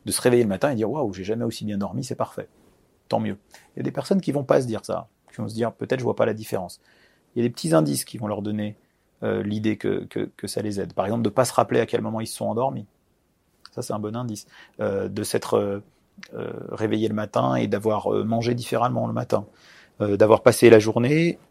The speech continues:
d'une autre manière. <clears throat> Il y a plein de petits détails comme ça et qui vont pas forcément se voir tout de suite. Des fois, ça peut mettre plusieurs jours.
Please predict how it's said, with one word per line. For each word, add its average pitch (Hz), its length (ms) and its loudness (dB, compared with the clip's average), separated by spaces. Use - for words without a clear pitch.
d'une 117 220 0
autre 135 200 -2
manière. 123 360 0
<clears throat> 104 240 0
Il - 60 -10
y 110 40 6
a 107 60 6
plein 190 340 4
de 147 60 6
petits 127 200 -2
détails 131 300 2
comme 104 180 -2
ça - 320 4
et 127 60 0
qui 147 160 0
vont 143 100 0
pas 208 160 8
forcément 165 360 -4
se 131 60 -6
voir 147 160 -2
tout - 140 -10
de 135 60 -12
suite. 110 240 -6
Des 113 80 -2
fois, 117 140 -6
ça 117 120 -10
peut 107 140 -10
mettre 98 220 -10
plusieurs 165 360 -2
jours. 117 220 -10